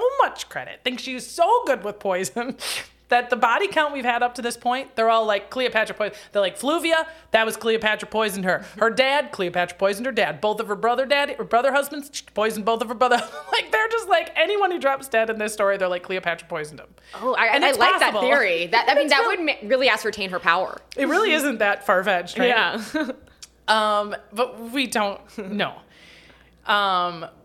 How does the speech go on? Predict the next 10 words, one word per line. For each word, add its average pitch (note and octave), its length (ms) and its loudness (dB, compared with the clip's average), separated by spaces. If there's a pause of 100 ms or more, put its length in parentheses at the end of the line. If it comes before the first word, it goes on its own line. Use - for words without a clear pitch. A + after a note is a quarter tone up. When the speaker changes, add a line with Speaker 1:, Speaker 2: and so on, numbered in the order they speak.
(120)
Speaker 1:
we G#3 120 -4
know G#3 460 -4
her G#3 180 -2
two A3+ 580 -6
companions F#3 1000 -8 (220)
died F3 240 2
alongside E3 680 -6
her. A#3 320 -8 (280)
They D#3+ 320 -8 (240)
also E3 580 -4